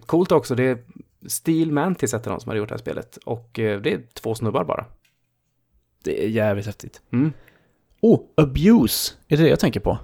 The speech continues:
Speaker 1: Abuse.
Speaker 2: Kan det vara det? Jag ska gå in här på my abandonware punkt com. Abuse från nittonhundranittiofem. Har du några screenshots, eller?
Speaker 1: Mm.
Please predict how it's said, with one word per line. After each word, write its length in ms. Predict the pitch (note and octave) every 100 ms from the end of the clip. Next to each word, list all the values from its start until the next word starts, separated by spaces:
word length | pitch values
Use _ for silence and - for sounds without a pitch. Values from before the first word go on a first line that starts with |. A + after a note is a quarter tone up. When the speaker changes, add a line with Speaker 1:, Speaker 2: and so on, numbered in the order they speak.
| - _ _ _ _ _ _ -
Speaker 1:
Abuse. 960 | _ - A2+ C#3+ B2 - - - - - _
Speaker 2:
Kan 120 | C#3
det 60 | D3
vara 220 | D#3+ G#2+
det? 80 | A2 _ _ - - - - - - - -
Jag 100 | C3
ska 80 | A#2+
gå 120 | A#2+
in 80 | A#2+
här 100 | A2
på 200 | - G2+
my 420 | F#2 A#2+ A2 G#2
abandonware 920 | - A2+ A#2 F#2+ G2 F#2+ G2 G#2+ A2
punkt 280 | G2+ G#2 G2
com. 340 | - G2 F2 F#2+ - _ -
Abuse 500 | A2 A2 A#2+ A2 -
från 100 | G2+
nittonhundranittiofem. 580 | G2+ F#2+ F#2+ D#2+ F2 D2+
Har 380 | - _ _
du 60 | -
några 100 | G#2+
screenshots, 520 | - G#2+ F#2 G#2+ -
eller? 180 | F2 F2 - _ -
Speaker 1:
Mm. 220 | A#2+ F3